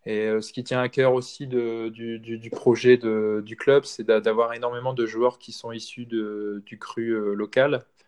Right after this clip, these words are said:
Euh, puisqu'on l'a dit, euh, chez les jeunes notamment, il y a un fort potentiel qui est, qui existe dans notre région et plus, euh, précisément dans, dans, dans le secteur valenciennois. Donc on n'a pas forcément, euh,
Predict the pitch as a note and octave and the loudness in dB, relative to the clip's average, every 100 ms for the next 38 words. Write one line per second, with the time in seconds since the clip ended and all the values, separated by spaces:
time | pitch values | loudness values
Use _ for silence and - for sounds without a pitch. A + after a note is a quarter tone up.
0 | _ G#2 G2+ F#2+ G2 - - A2+ G#2+ G#2 | _ -10 -8 -6 -8 -10 -4 0 0 -2
1 | A2+ A#2 A2 G#2 - A2 A2 A#2+ A#2 - | -4 -2 0 -2 -4 -2 -2 -2 -4 0
2 | A2+ B2 A#2+ G2+ G2+ - - B2+ B2 A2+ | 2 2 0 -2 -2 0 2 0 -2 -6
3 | - B2 B2 - A2 G#2+ G#2 - A2 G#2+ | -2 -2 -2 -4 -6 -4 -8 -6 -6 -6
4 | A#2+ B2 - A2 G#2+ G#2+ - - A2 G#2+ | -8 -8 -6 -2 -2 -4 -6 -2 2 2
5 | A#2 B2 A#2+ A2 G2+ - - A2+ G#2+ G2+ | 0 0 0 0 -4 -6 -6 -2 0 0
6 | G2 _ - - - G#2+ - A#2 A#2 B2 | -4 _ -20 -16 -4 -4 -2 2 2 2
7 | A#2+ A2 G#2 G#2 A2 G#2+ G#2 A2 - A#2 | 2 2 2 -4 -4 -4 -4 -6 -4 -4
8 | - A#2 A2+ A2 - B2 C#3 D#3 - _ | 4 4 4 -2 -4 -2 0 -2 -6 _
9 | - _ - A2 A2+ A#2 C3 B2+ B2+ - | -20 _ -12 -6 -4 0 2 4 4 2
10 | C3 C#3 C#3 C3 A#2+ | -2 -2 -2 -2 -4